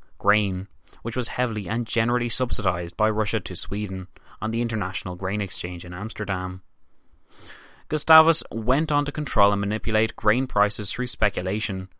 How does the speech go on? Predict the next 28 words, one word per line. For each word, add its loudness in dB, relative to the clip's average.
so -4
that -4
by 2
sixteen -2
thirty-two, -2
Sweden -2
was 0
making -2
far 6
more 2
out 2
of -2
its -4
Russian -2
contributions -4
than -2
Tsar 4
Michael 0
may -6
have -10
realized. -4
But -6
Gustavus 4
was -2
running 0
out -6
of -10
time. -2